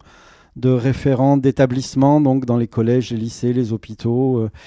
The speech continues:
même les entreprises, les campings, enfin voilà, tous les gens qui ont besoin d'un appui au compostage, euh, on peut à la fois les former et venir en appui à leur, euh, à la mise en place de leur composteur. Et puis, on a un gros sujet autour, euh,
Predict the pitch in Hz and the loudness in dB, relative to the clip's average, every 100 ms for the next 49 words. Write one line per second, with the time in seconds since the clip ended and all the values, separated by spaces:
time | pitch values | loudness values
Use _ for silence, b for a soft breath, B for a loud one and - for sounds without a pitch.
0 | B - 120 139 147 127 131 - 120 - | B -6 2 4 4 2 0 -2 -2 -2
1 | 135 131 127 127 120 123 139 135 117 107 | -2 0 -2 -2 -4 -2 -4 -2 -6 -6
2 | 95 147 147 139 151 143 135 147 131 151 | -4 0 4 4 2 0 2 2 4 2
3 | 147 b b 131 135 143 - 160 151 - | 2 b b -2 2 0 0 -4 -4 -2
4 | - 131 123 143 127 110 143 151 170 - | 0 0 0 -2 -2 0 2 2 0 -12
5 | b b b b - 120 127 135 117 139 | b b b b -4 -4 -2 -2 0 0
6 | - 160 151 165 143 123 139 127 147 185 | 2 2 4 2 0 0 -2 0 0 -2
7 | - 143 151 135 135 147 135 127 123 - | -2 0 2 2 0 2 0 0 -2 -4
8 | - 143 165 123 120 117 123 113 b b | -6 -4 -2 -2 -2 -4 -6 -8 b b
9 | b 120 135 160 160 143 - 175 139 127 | b 0 4 4 4 2 4 2 2 0
10 | - 160 147 - 117 - - _ _ _ | -2 -2 -2 0 -2 -2 -10 _ _ _
11 | B B B B B 139 131 175 196 160 | B B B B B -2 -2 2 4 6
12 | 151 147 135 131 190 - 185 170 160 180 | 6 4 4 2 2 0 -4 0 4 6
13 | 190 175 156 - 165 165 143 139 139 | 6 6 4 0 -2 -2 -6 -6 -4